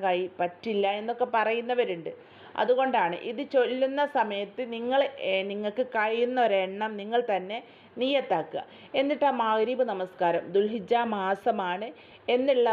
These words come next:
മനസ്സോട് കൂടിയിട്ട് തീർച്ചയായിട്ടും ഇതേ പോലെയായിട്ട് ഈ ഒരു ദിക്ർ ഞാൻ ചൊല്ലും, അള്ളാനെ മനസ്സിലോർത്ത് കൊണ്ട് തന്നെ ഞാൻ ഈ ദിക്ർ ചൊല്ലും, എൻ്റെ ദുആ അള്ളാഹ് സ്വീകരിക്കും, അത് ഉറപ്പാണ്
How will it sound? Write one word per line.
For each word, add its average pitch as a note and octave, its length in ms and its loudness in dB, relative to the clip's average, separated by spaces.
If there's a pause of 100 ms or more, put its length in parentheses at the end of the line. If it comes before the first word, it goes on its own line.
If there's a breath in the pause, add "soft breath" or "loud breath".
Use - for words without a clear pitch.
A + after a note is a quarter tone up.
(120)
മനസ്സോട് G3+ 580 4
കൂടിയിട്ട് F3 460 -4 (100)
തീർച്ചയായിട്ടും A3 880 0 (420 loud breath)
ഇതേ B3+ 320 2 (420)
പോലെയായിട്ട് G3 840 2
ഈ B3+ 140 -4
ഒരു G#3+ 140 4
ദിക്ർ G3+ 420 -2 (160)
ഞാൻ F#3+ 220 -4
ചൊല്ലും, F3 420 0 (320 loud breath)
അള്ളാനെ A#3+ 520 2
മനസ്സിലോർത്ത് G#3 1080 2
കൊണ്ട് F#3+ 360 -2
തന്നെ F3+ 260 -4 (120)
ഞാൻ F#3+ 200 0
ഈ F#3+ 100 2
ദിക്ർ F#3 380 2 (140)
ചൊല്ലും, F#3+ 280 2 (380 loud breath)
എൻ്റെ A3+ 260 2 (100)
ദുആ G3+ 240 4 (120)
അള്ളാഹ് F#3+ 320 -2
സ്വീകരിക്കും, G#3+ 800 0
അത് F#3+ 180 2
ഉറപ്പാണ് G3 800 2